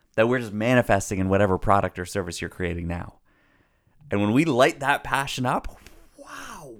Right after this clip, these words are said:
holy crap, that sets you on fire to show up and say, like, "This is why, this is why I care." Okay, but passion, mm, that's good.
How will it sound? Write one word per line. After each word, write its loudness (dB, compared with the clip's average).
holy 0
crap, -6
that -2
sets -8
you -4
on -4
fire 0
to -6
show 2
up 6
and -2
say, -2
like, -2
"This 0
is -12
why, -6
this -2
is -4
why -2
I -12
care." -20
Okay, -2
but -2
passion, 4
mm, -14
that's -12
good. -4